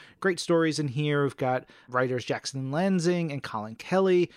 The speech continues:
along with artist Carmen Carnero doing a Steve Rogers story,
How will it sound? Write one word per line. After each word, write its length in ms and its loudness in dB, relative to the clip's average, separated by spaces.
along 280 -2
with 160 -4
artist 240 -6
Carmen 260 -2
Carnero 800 2
doing 240 0
a 60 -6
Steve 220 -8
Rogers 300 2
story, 440 2